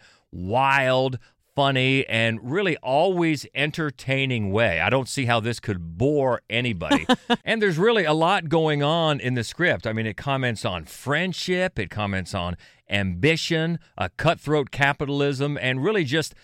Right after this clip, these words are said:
Speaker 1: feeling like an outcast and, and trying to fit in, and it can take you off your,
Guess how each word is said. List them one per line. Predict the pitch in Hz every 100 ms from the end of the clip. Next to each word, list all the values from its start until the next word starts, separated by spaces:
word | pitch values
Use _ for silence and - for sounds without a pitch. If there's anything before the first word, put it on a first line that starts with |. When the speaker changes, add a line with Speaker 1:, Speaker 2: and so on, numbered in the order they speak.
| _ _ _
Speaker 1:
feeling | 190 240 240 180 160
like | 135 135 151 143
an | 127
outcast | 135 202 180 - 127 104 92 120 - -
and, | 123 120
and | - 123 110
trying | 151 156 170 165
to | 135
fit | - 139 143
in, | 170 123 120
and | 117 117 113
it | 120
can | 127 107
take | - 156 131
you | 139 131
off | 123 135 -
your, | 127 113